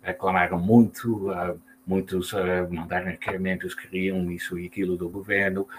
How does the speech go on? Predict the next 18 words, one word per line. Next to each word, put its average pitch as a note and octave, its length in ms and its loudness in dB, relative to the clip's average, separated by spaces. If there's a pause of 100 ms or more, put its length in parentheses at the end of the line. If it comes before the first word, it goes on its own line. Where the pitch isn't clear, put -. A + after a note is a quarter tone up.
(100)
alguns, G2 640 0 (200)
eh, G#2 120 -2
que F2+ 440 -2 (340)
alegaram F2 460 -4
que - 100 -14
tinham E2+ 240 -10
direito E2+ 460 0
a - 20 -12
certos - 440 -10
soldos F#2+ 540 2 (240)
por F2+ 120 -10
causa F2 280 -2
dos E2 200 -6
seus - 180 -10
serviços, F2+ 540 -4
dos F2+ 140 -8
seus F#2+ 120 -18
postos, - 480 0